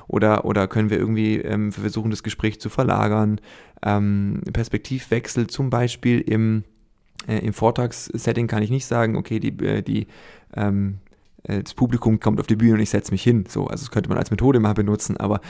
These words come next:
was mache ich denn dann dort, um die Perspektive zu wechseln, um mir zu gewi-, um mich zu vergewissern, dass die Information ankommt? Da gibt's so ein paar Tricks, die mich aus der Situation rausziehen können. Also wie gesagt, visuell kann das sein.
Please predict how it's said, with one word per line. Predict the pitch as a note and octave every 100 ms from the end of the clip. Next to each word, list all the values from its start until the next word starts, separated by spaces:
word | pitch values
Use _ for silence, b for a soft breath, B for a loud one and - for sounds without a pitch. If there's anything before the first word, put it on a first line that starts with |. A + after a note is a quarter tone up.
| B
was | - -
mache | A2+ A2
ich |
denn | - G#2
dann | G#2+ G2
dort, | A#2 B2+ -
um | - G#2+
die |
Perspektive | F#2+ G2+ - G#2+ G#2+ G#2+
zu | - F#2
wechseln, | G#2 - -
um | - - -
mir | F#2 -
zu | -
gewi-, | G#2+ G2+ -
um | G2+
mich | G#2 -
zu | A2
vergewissern, | - G2+ F#2+ A2+ A2 G2 - B B B -
dass | G#2 -
die |
Information | G2 - G2 F#2+ - G2+ F2
ankommt? | - G2 G2 F#2+ B B -
Da | G#2+
gibt's | B2
so | A2+
ein | G#2+
paar | A2+ -
Tricks, | - C#3+ - -
die | A2
mich | G#2+
aus | - -
der | F#2
Situation | A2 G2 G2 - G2+
rausziehen | G2 F#2 G#2+ A#2 - - G2+ G2+ G2
können. | G2+ F#2+ F#2 b b
Also | - C#3 G#2+
wie | G2+
gesagt, | G2 G2+ F#2+ -
visuell | G2 - F2 A2 F#3+ A#3+ - _ -
kann | D#3
das | D#3 D3+
sein. | D3+ D#3 E3+